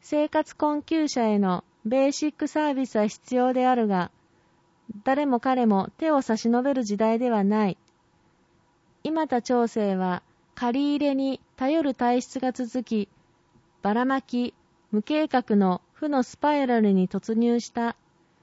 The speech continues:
次世代に債務を残すべきでない。石橋直樹議員。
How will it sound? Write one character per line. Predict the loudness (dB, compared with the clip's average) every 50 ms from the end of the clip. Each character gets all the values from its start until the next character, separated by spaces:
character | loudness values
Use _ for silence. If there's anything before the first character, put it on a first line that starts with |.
| _ _ _ _ _ _ _ _ -10
次 | -10 -6
世 | -2 0 0 2
代 | 2 2 4 4 4
に | 4 4 4 2 -2 _ _
債 | -10 -4 -2 0 0 2
務 | 2 2 4 4
を | 6
残 | 4 4 2 2 0 -2
す | 0 0
べ | 0 0 0 0
き | -2 -2 -2
で | 0 0 0
な | 0 0 -2
い。 | -2 -4 -8 _ _ _ _ _ -20 -20 _ _ _ -20 -20 _ -20 -20 _ _ _ _ _ _ _ _ _ _ _ _ _ _ _ _ _ _ _ _ _ _ _ _
石 | -10 -6 -4 -2 -2 0 -2 -2 -2
橋 | -2 -2
直 | 0 2 2 0 0
樹 | 0 -2 -2
議 | 0 2 2
員。 | 2 2 2 -2 -4